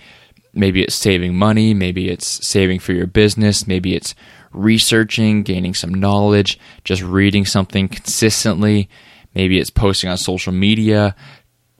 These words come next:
coming out with content for a website. Maybe it's a content for a YouTube channel or something like that. Maybe it's just helping people. Maybe it's just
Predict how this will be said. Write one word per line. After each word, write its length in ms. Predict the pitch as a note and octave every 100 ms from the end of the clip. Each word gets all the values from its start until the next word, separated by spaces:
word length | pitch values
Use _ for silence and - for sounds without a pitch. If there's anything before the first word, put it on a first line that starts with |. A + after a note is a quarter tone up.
| _ _ -
coming 260 | A2+ G2+
out 120 | F#2 A#1
with 280 | B1 -
content 720 | - A2+ G#2+ G#2+ A2 G2+ F#2+ -
for 160 | F2
a 80 | D2+
website. 640 | F2+ G2 G2 - F#2 F#2+ -
Maybe 300 | F#2+ F#2 F2+
it's 180 | -
a 60 | -
content 560 | - - F#2 - F2 -
for 180 | F2+
a 140 | D#2+ - - - - A2
YouTube 400 | A2+ A2 A2 G#2
channel 420 | - G#2 G2 G2
or 80 | F#2+
something 260 | G2 G2
like 200 | F#2 F2+
that. 340 | - F#2+ F#2 - - - - G2+
Maybe 180 | G#2+
it's 100 | G#2+
just 200 | - G2
helping 420 | - - A2+ G#2+ F#2
people. 420 | F2+ - - G#2+
Maybe 260 | A2 G2 G2+
it's 140 | -
just 360 | - F#2+ -